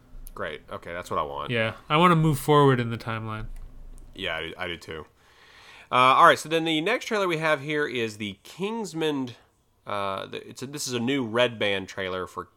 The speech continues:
Speaker 1: just Kingsman.
Speaker 2: Yeah, the Kingsman with Ralph Fiennes. This is the third movie in the Kingsman franchise. It's a prequel set in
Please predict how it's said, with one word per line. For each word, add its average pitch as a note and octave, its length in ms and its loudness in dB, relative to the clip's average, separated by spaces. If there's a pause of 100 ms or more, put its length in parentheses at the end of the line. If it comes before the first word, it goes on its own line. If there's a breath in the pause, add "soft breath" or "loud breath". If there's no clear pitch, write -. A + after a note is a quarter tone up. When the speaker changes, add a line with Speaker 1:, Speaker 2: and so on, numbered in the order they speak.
Speaker 1:
just - 240 -8
Kingsman. G#2 580 0
Speaker 2:
Yeah, A#2 160 2
the A#2 140 -2
Kingsman D3 920 2
with A#2+ 140 -2
Ralph B2 240 2
Fiennes. A2+ 600 -4 (160)
This F#3 280 4
is E3 420 2
the C#3+ 140 2
third F3 680 4
movie E3 360 2
in C#3 160 4
the B2+ 100 0
Kingsman C3 800 0
franchise. A#2 720 -2
It's A2 180 -12
a - 40 -18
prequel C3+ 500 0
set A#2+ 260 -4
in A2+ 420 -4